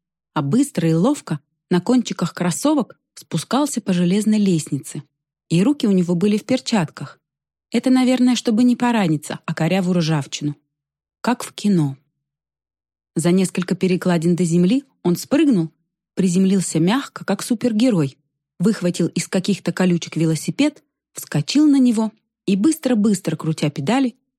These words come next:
пронесся мимо нашей машины и укатил по той самой дороге,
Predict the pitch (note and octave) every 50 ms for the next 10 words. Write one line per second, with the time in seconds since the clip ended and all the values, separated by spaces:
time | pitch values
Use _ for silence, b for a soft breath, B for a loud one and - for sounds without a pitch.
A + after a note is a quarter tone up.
0 | _ _ - - F#3 G#3 C4 E4 E4 - - G#3 F#3 F3+ E3+ E3+ E3 F3+ G3+ G3+
1 | - - E3 D#3+ D#3+ E3 - - - C#4+ C#4+ C#4 - - _ - F3+ E3+ D#3 -
2 | - - - E4+ E4 - A3 - - - D#4 D#4 - - A3 A#3 A#3 A3 F3+ F3+
3 | F3+ D#3 D3 C#3 C3 - D#3